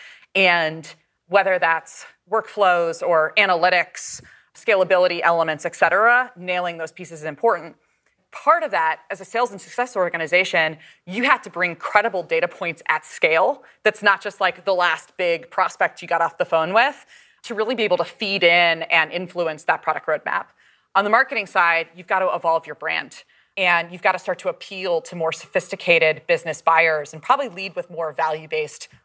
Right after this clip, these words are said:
language. Your customer examples that you're showcasing have to be peer sets of your aspirational target prospects.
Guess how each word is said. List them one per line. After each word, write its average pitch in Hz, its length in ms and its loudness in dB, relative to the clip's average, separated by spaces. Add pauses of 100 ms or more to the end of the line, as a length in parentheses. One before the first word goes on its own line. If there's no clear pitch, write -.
language. 160 640 0 (260)
Your 185 220 4
customer 233 440 0
examples 170 560 2
that 214 100 -4
you're 156 100 -12
showcasing 180 640 -2
have 170 260 0
to 185 100 -4
be 165 460 -12 (460)
peer 214 260 2
sets - 640 0 (100)
of 180 220 2
your 160 320 -2 (340)
aspirational 165 1000 -2
target 165 340 0
prospects. - 600 -4